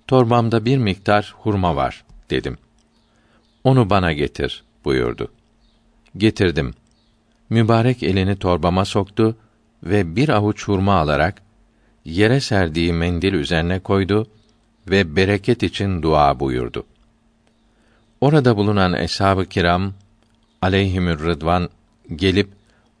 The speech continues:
ondan yediler ve doydular. Sonunda bana, "Ya Eba Hureyre, sen de bu mendildeki hurmadan bir avuç al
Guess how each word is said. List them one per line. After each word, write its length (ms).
ondan 440
yediler 640
ve 180
doydular. 560
Sonunda 540
bana, 360
"Ya 440
Eba 300
Hureyre, 560
sen 400
de 140
bu 100
mendildeki 680
hurmadan 680
bir 120
avuç 320
al 220